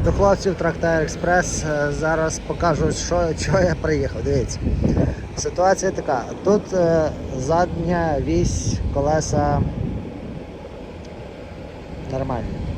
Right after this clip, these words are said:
ніби, так? Але насправді ні, тому що всі колеса різні, там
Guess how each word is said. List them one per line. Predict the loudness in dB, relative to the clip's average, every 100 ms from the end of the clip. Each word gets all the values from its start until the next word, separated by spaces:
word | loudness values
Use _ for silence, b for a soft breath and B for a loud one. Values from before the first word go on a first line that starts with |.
| -2
ніби, | -2 -2 -2
так? | -2 -2 -4 -6 -8 B B B B -2
Але | 0 2
насправді | 0 2 4 4 4
ні, | 2 2 0
тому | 0 0
що | 0
всі | -2 0
колеса | 2 2 4 2
різні, | 2 0 -2
там | 0